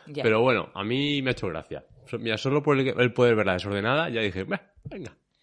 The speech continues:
Speaker 2: vamos a ver, hoy violeta, mañana
Speaker 1: Curiosa,
Speaker 2: rojo,
Speaker 1: curiosa. Y,
Speaker 2: mañana naranja".
Speaker 1: bueno, ¿y te ha gustado la historia que te cuenta o qué?
Speaker 2: Es que, o sea, el problema es que es un poco típica.
Speaker 1: Ya.
Speaker 2: Por el tema del robo y tal, y además que es como que se ve un poco los trucos, eh, desde el principio, y
Speaker 1: Ya.
Speaker 2: además hay ciertos personajes como dices,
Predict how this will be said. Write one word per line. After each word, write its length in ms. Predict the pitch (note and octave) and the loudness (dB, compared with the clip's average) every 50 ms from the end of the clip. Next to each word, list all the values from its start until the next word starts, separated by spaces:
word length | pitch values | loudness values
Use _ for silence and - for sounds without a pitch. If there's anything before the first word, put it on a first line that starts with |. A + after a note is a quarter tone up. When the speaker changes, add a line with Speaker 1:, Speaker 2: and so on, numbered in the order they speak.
| _ _ - | _ _ -14
Speaker 2:
vamos 200 | - D3+ F3+ F3 | -8 -6 -6 -4
a 100 | D3 A#2 | -2 0
ver, 160 | G#2 F#2 E2 - - - | -2 -2 -4 -6 -14 -10
hoy 140 | - - B2+ | -6 -6 -4
violeta, 440 | G#2+ A2 A#2+ C3+ D#3 D3+ - D3 C#3 | 0 0 0 0 0 -2 -2 -4 -4
mañana 200 | B2+ B2+ C3+ - | -4 -2 -2 0
Speaker 1:
Curiosa, 340 | E3+ E3+ F#3+ A#3 - - B3 | 2 2 2 2 4 4 4
Speaker 2:
rojo, 120 | F3+ C#3+ C3+ | 4 4 4
Speaker 1:
curiosa. 580 | D#3+ E3 F#3+ A#3 A3+ - F#3+ D3+ B2 A#2+ - _ | 2 2 2 0 0 -2 -4 -6 -6 -8 -8 _
Y, 160 | F3 F#3 F3+ | -2 0 0
Speaker 2:
mañana 220 | F3+ F3 E3+ F3 | 0 0 0 0
naranja". 180 | E3+ - - - | 0 0 0 2
Speaker 1:
bueno, 180 | F#3 G3+ F#3 E3+ F3 | 2 2 2 2 0
¿y 60 | F3+ | -4
te 180 | F3 - G#3 | 0 4 4
ha 60 | F#3+ - | 4 6
gustado 420 | A3 A3+ F#3+ - - F#3 F3+ F3 | 4 2 0 2 2 2 2 4
la 80 | E3+ E3 | 2 0
historia 340 | D#3+ - - F3 D#3+ D#3+ | 0 -2 -2 0 0 0
que 80 | D#3 D#3+ | 0 0
te 120 | D#3 D#3 | -2 -2
cuenta 260 | D3+ F3+ G#3+ A3 G#3 D#3+ | -4 -4 -6 -2 -2 -2
o 60 | C3+ | -2
qué? 220 | C3 C3 A#2+ A#2+ - - _ _ _ | -2 -6 -8 -10 -16 -20 _ _ _
Speaker 2:
Es 120 | - A#2 - | -4 -4 2
que, 140 | - D3+ C#3+ | 4 4 4
o 40 | C#3 | 4
sea, 120 | - B2 G2 | 4 2 2
el 40 | |
problema 220 | F2 G#2 A2 A#2 C3+ | 4 2 2 2 0
es 80 | C3+ | -2
que 80 | - C3+ | -2 -4
es 40 | B2 | -4
un 60 | A#2 | -2
poco 180 | G#2+ G#2 F#2+ F2 | -2 -4 -4 -4
típica. 420 | D2 D#2+ C#2+ D2+ - - - - _ | -6 -8 -12 -12 -14 -14 -20 -20 _
Speaker 1:
Ya. 320 | - D3+ C3+ C3 - - - _ | -10 -6 -6 -6 -8 -10 -14 _
Speaker 2:
Por 100 | - D#2+ | -10 -8
el 40 | D2 | -8
tema 220 | C2+ E2 D#2+ D#2 D2+ | -8 -8 -6 -6 -6
del 80 | D2 | -6
robo 420 | D2+ E2 A2 A#2 A#2+ A#2+ A#2 A2+ G#2+ F#2+ | -4 -2 0 2 2 2 2 2 0 0
y 20 | |
tal, 180 | E2+ G2+ G#2 G#2 | 0 0 0 2
y 40 | |
además 180 | F#2+ F2 F2 F2 | 0 -2 -2 -4
que 100 | - - | -6 -6
es 40 | E2 - | -10 -8
como 200 | - F#2 F2 D#2 | -6 -8 -6 -6
que 60 | E2 | -6
se 120 | - F2+ | -4 -2
ve 160 | E2+ F2+ F#2 | 0 0 0
un 140 | G2 G2+ F#2+ | 0 -2 -2
poco 320 | F2 A2 F#2+ G2+ G#2 G#2+ G#2+ | -4 -2 -2 0 0 0 2
los 240 | G#2+ G2 F2 - - | 0 0 -2 -4 -10
trucos, 760 | - G2 G#2 F#2 - G#2+ G#2+ A2 A2+ A2+ - - - - - - _ _ _ _ _ _ - - _ _ _ | -4 -4 -4 -2 -2 0 0 0 0 -2 -4 -10 -10 -12 -14 -16 _ _ _ _ _ _ -20 -20 _ _ _
eh, 180 | B1 F2 F2 | -12 -10 -6
desde 200 | E2 F2 E2+ F2 | -6 -4 -4 -4
el 60 | F2+ | -4
principio, 540 | - F#2+ F2 D2+ - A#2 A#2 G#2+ F#2+ G2 G2 | -4 -4 -6 -2 2 2 2 2 2 0 2
y 60 | F#2+ | 2
Speaker 1:
Ya. 60 | F#2 - | 2 2
Speaker 2:
además 260 | D#2+ E2 F2 F2+ - | 0 -2 -2 -4 -4
hay 80 | F#2+ | -6
ciertos 240 | E2 G2+ F2+ G#2+ F2+ | -6 -6 -8 -8 -8
personajes 360 | - - F#2 - F#2+ F2+ F#2+ G#2 | -8 -10 -8 -8 -8 -10 -10 -10
como 180 | - F#2 E2+ | -10 -8 -8
dices, 340 | E2 E2 - - D2+ C#2 - | -8 -10 -10 -10 -12 -12 -12